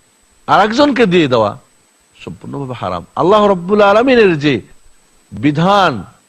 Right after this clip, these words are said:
তিনি করে দিয়েছেন, তার উল্টো কিছু করা, এটা নিঃসন্দেহে বিরাট অন্যায় হবে। ওয়ান আয়েশা রাদিয়াল্লাহু তাআলা আনহা আন্না রাজুলান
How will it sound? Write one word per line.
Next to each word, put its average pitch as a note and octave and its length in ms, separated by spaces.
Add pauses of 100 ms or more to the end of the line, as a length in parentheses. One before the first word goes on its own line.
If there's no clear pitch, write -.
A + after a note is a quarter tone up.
(280)
তিনি C3+ 240 (120)
করে E3 260
দিয়েছেন, G#3 460 (100)
তার E3 200 (480)
উল্টো B3 300
কিছু E3 280
করা, A2+ 340 (680)
এটা F#2 420 (220)
নিঃসন্দেহে G#2 600
বিরাট F#2+ 340
অন্যায় E2+ 340
হবে। C#2 240 (240)
ওয়ান E3 160
আয়েশা B3 340
রাদিয়াল্লাহু F3 640
তাআলা D3 260
আনহা E3 520
আন্না D#3 280
রাজুলান C#3+ 500